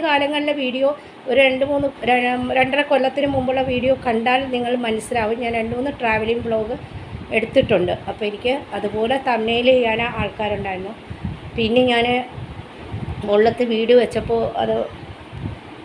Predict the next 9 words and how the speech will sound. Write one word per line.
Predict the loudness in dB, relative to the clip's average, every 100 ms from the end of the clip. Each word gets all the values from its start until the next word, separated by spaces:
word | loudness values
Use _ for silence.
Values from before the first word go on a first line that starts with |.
| -18 -18 -16 0
കുറേ | 4 6 6
എക്സ്പെൻഡിച്ചർ | 2 -4 -4 -4 -4 -6 0
ട്രാവലിംഗ് | 0 0 -2 -2
വ്ലോഗിന് | -2 -2 -2 -2
വരുന്നത് | -4 -4 -4 -4 -4
കൊണ്ട്, | -4 -6 -8 -16 -18 -14 -14
അപ്പോൾ | -10 -6
നമ്മൾ | -4 -2 -2
ഒറ്റയ്ക്ക് | -2 -2 -2